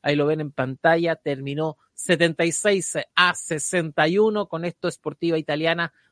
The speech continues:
va a disputar la final y la posibilidad de subir de categoría este dos mil veintitrés, pero de todas maneras Colo-Colo, que realizó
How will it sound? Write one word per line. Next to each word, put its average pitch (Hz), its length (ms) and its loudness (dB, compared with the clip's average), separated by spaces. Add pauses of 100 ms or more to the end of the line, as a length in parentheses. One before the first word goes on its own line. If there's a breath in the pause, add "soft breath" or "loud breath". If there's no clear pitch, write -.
(140)
va 156 180 6
a 156 100 4
disputar 151 640 0
la 139 240 -2
final 156 520 -4
y 147 100 -6
la 135 140 -6
posibilidad 139 640 -4
de 147 220 -6
subir 175 500 2
de 135 120 -4
categoría 139 600 -4 (260)
este 147 400 -2
dos 135 180 -4
mil 143 500 -2
veintitrés, 147 960 -2
pero 135 180 -6
de 127 120 -2
todas 139 260 -4
maneras 139 340 -6
Colo-Colo, 135 480 -4
que 131 120 -10
realizó 127 480 -6